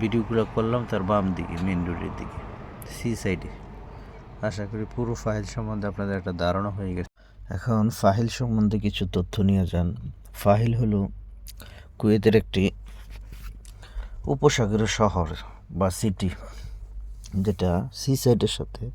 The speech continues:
সাধারণত আমরা বলি যেটাকে আপনার সমুদ্রের সাথে। এখানে বিশাল বড় মাছের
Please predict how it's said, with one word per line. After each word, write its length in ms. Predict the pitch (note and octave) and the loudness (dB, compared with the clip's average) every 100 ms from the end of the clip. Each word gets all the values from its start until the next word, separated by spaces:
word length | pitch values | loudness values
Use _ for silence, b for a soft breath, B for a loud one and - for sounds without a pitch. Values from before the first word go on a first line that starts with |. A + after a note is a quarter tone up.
| - - - | -12 -14 -6
সাধারণত 440 | - A#2 A2 G#2 G2+ G2+ | 2 6 6 4 4 4
আমরা 160 | G2 F#2+ | 4 4
বলি 160 | G2+ F#2 F#2 | 2 2 0
যেটাকে 340 | - F2+ - - - - B B B B B B B B B B B | 0 -2 -4 -10 -14 -16 B B B B B B B B B B B
আপনার 260 | F2 F#2 F2 - | -8 -2 -2 0
সমুদ্রের 460 | A2 A2 G2 G2 F#2+ | 0 0 0 -2 -2
সাথে। 260 | G2 F2 G2 C3 - - | -2 0 -2 -2 -6 -6
এখানে 240 | F2+ G2+ G2+ | 0 2 2
বিশাল 360 | G#2 B2 A#2 A#2+ G#2+ | 2 4 6 6 4
বড় 120 | A2 A2 | 4 4
মাছের 280 | A2 - G#2 | 2 0 -2